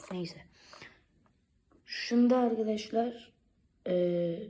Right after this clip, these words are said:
sütunlar, bakın bir kalın bir ince, bir kalın bir ince ve aralıklar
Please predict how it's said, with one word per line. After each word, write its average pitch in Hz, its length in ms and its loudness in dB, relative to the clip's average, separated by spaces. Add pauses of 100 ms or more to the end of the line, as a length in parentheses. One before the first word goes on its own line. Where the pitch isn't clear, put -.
(520)
sütunlar, 208 960 -2
bakın 180 420 -4
bir 233 360 4 (500)
kalın 208 360 2
bir 233 100 -2
ince, 196 440 2
bir 202 80 2
kalın 196 340 2
bir 208 100 -2
ince 202 480 -2 (380)
ve 233 80 2
aralıklar 220 720 2